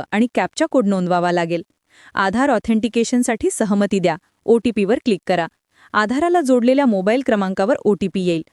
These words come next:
हा ओटीपी सबमिट करा. जर ई केवायसी अगोदरच झाले असेल तर तसा मेसेज येईल. जर ई केवायसी पूर्ण झाली नसेल तर तुमचे नाव लाभार्थ्यांच्या यादीत आहे की नाही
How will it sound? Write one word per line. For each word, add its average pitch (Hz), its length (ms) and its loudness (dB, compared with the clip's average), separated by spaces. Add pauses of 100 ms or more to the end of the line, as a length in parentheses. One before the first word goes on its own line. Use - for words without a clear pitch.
(240)
हा 285 140 2
ओटीपी 214 360 2
सबमिट 190 400 0
करा. 165 200 -2 (440)
जर 294 220 2
ई 285 180 2
केवायसी 320 400 2
अगोदरच 226 560 2
झाले 262 220 2
असेल 294 300 0
तर 330 160 -2
तसा 262 200 0
मेसेज 190 340 0
येईल. 170 160 -2 (420)
जर 254 220 4
ई 277 180 2
केवायसी 285 400 0
पूर्ण 233 320 2
झाली 294 280 2
नसेल 285 280 0 (280)
तर 269 160 4
तुमचे 247 260 4
नाव 294 180 2
लाभार्थ्यांच्या 269 720 2
यादीत 202 440 0
आहे 208 240 0
की 285 120 0
नाही 220 220 2